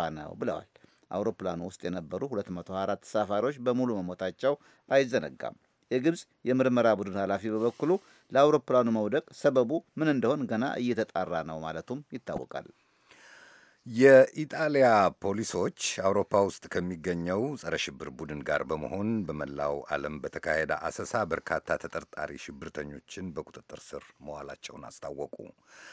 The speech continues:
Speaker 2: አሰሳው ያተኮረው ዋና መቀመጫውን ኖርዌይ ውስጥ ያደረገው ለእስላማዊ መንግስት ነኝ ባዩ ቡድን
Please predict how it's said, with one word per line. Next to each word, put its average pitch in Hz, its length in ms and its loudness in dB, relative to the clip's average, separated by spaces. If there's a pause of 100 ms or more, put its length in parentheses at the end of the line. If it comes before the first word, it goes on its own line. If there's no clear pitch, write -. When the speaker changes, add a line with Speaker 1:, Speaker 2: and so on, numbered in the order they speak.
(140)
Speaker 2:
አሰሳው 101 440 2
ያተኮረው 98 580 0
ዋና 82 280 0
መቀመጫውን 78 680 -6
ኖርዌይ 69 340 -6
ውስጥ - 260 -18
ያደረገው 73 640 -8 (220)
ለእስላማዊ 76 560 -10
መንግስት 73 400 -14
ነኝ 73 160 -14
ባዩ 71 280 -10
ቡድን 110 300 -2